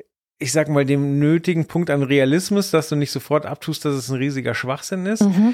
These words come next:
Speaker 1: Ich fand's nur so faszinierend, weil mir die Serie gefallen hat, obwohl ich den Hauptdarsteller nervig fand.
Speaker 2: Oh ja, ich auch.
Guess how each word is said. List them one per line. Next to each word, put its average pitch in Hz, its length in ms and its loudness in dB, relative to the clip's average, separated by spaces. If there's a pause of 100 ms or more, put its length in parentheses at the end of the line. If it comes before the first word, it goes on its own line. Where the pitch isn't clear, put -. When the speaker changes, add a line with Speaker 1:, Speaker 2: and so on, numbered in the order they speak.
(160)
Speaker 1:
Ich 143 160 -2
fand's 190 280 0
nur 160 100 2
so 151 160 2
faszinierend, 196 640 -2
weil 151 100 4
mir 151 160 2
die 131 160 -2
Serie 156 400 -2
gefallen 160 420 0
hat, 190 160 -2
obwohl 147 280 -4
ich 160 80 -4
den 143 200 -6
Hauptdarsteller 123 580 -4
nervig 110 380 -8
fand. 101 280 -4
Speaker 2:
Oh 240 100 4
ja, 208 200 2
ich 254 200 2
auch. 285 320 -2